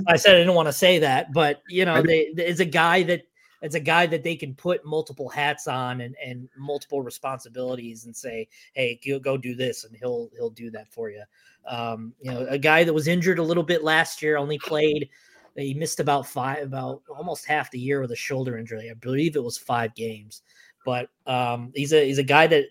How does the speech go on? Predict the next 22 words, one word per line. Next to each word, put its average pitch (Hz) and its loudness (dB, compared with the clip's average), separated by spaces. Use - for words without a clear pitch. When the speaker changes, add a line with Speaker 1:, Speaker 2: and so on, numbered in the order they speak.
Speaker 1:
obviously 165 -2
experienced, 196 0
um, 123 -8
li-, 123 -4
they 135 2
like 160 2
him 180 2
a 175 4
lot. 156 4
And, 131 -6
you 135 -10
know, 135 -4
as 123 -4
far 160 0
as 165 0
I'm 160 0
aware, 151 4
they, 147 6
they 135 0
rolled 147 4
out 151 2
the, 143 -2